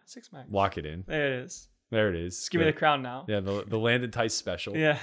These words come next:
Speaker 1: <laughs> the five hundred six max on W S O P.
Speaker 2: Um, yeah, but I'm pretty pumped. You, obviously, you haven't been to,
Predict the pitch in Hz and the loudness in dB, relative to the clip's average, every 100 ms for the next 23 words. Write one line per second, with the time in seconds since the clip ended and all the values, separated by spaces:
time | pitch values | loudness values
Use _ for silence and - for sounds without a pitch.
0 | - - 190 139 147 131 135 185 185 165 | -6 -14 -10 -4 -4 0 10 10 10 2
1 | 180 - 151 131 143 131 131 143 - 135 | -4 0 0 0 -4 -10 -8 -10 -12 -12
2 | 120 117 113 113 117 151 202 156 165 233 | 0 6 8 8 6 8 10 10 12 12
3 | 202 185 123 147 151 - 139 147 147 131 | 12 8 8 6 6 6 6 6 6 2
4 | 120 127 113 101 92 92 85 | 4 4 2 -2 -6 -8 -10